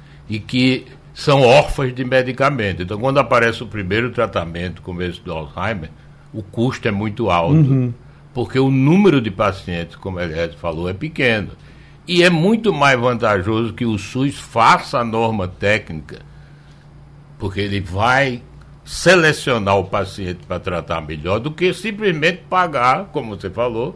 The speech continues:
Speaker 2: Uhum.
Speaker 1: muito mais caro no processo de judicialização.
Speaker 2: Uhum.
Speaker 1: Então não tenha dúvida que esse,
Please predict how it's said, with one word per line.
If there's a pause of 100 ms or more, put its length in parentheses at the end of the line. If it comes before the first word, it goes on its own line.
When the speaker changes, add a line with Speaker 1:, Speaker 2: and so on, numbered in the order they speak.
Speaker 2:
Uhum.
Speaker 1:
muito
mais
caro
no
processo (500)
de
judicialização.
Speaker 2:
Uhum.
Speaker 1:
Então
não
tenha
dúvida
que
esse,